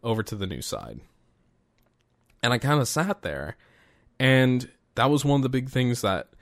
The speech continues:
you know, it wasn't mission critical. This was something I could fix down the line.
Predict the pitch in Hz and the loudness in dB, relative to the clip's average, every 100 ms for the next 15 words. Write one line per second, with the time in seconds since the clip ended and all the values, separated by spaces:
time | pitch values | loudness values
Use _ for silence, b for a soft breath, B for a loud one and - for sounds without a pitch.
0 | b b b - 110 101 - 139 123 117 | b b b -4 -2 -2 -2 0 2 2
1 | 135 143 139 - 127 131 - 110 98 110 | 2 2 -2 -2 -2 0 -2 -4 -6 -6
2 | 95 95 90 - 110 - 135 143 131 123 | -6 -10 -10 -10 -6 -4 -2 -2 -2 -4
3 | 107 - 117 - 110 104 107 104 95 92 | -6 -8 -8 -8 -6 -4 -4 -6 -8 -10
4 | - 98 | -12 -14